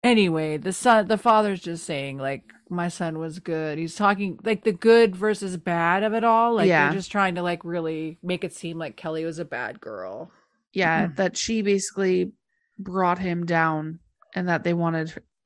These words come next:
Speaker 2: him to break it off with her.
Speaker 1: Yeah.
Speaker 2: This poor girl. At this point, though, she's also missing. So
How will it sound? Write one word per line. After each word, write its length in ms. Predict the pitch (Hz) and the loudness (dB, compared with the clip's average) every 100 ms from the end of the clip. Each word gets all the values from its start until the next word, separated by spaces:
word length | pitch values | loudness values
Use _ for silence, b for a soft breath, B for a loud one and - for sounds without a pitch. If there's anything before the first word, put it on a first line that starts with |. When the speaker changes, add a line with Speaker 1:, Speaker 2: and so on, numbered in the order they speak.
| _ _ _ _ _ _ _ _ - | _ _ _ _ _ _ _ _ -6
Speaker 2:
him 220 | 190 175 | -2 -2
to 80 | 165 | 0
break 240 | 170 156 | 0 0
it 80 | 151 | 0
off 200 | 123 - | -2 -4
with 120 | 160 | -8
her. 240 | 156 - _ B B B B B B | -6 -8 _ B B B B B B
Speaker 1:
Yeah. 320 | 190 180 165 160 | -2 0 -2 -4
Speaker 2:
This 180 | - 277 | 0 2
poor 340 | - 220 233 220 | 4 6 6 4
girl. 380 | 180 160 135 - | 2 2 2 2
At 160 | 214 226 | 0 0
this 200 | 302 - | -2 -4
point, 360 | - 381 359 | -6 -6 -2
though, 160 | 294 294 | 0 0
she's 300 | - 277 233 | -2 -4 -2
also 380 | 190 240 269 202 | 0 0 0 -2
missing. 460 | 151 - - - | -2 -6 -10 -10
So 420 | 170 208 202 190 | -2 2 2 0